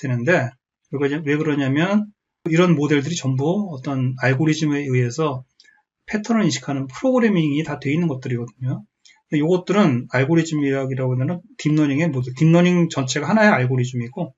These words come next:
뉴럴 네트워크가 하나의 알고리즘이고 알-, 이 알고리즘 내에 좀 특화된 모델 이렇게 얘기하면 되겠습니다.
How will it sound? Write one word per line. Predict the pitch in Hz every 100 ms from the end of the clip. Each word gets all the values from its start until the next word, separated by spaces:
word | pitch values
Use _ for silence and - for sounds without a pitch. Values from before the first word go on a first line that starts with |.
| _ _ _ _ -
뉴럴 | 143 165 156
네트워크가 | 139 - 139 156 190 170
하나의 | 170 151
알고리즘이고 | 120 127 135 123 123 120 123 127 180 208 _ _ _ _ - _ _ _ _ _ _ _ _
알-, | 131 131 -
이 | 156
알고리즘 | 131 147 151 151 139
내에 | 131 131 165
좀 | 135
특화된 | 131 - 254 220 175
모델 | 123 123 117 - _ _ _ _
이렇게 | - 127 - 131
얘기하면 | 127 131 127
되겠습니다. | 127 123 - 131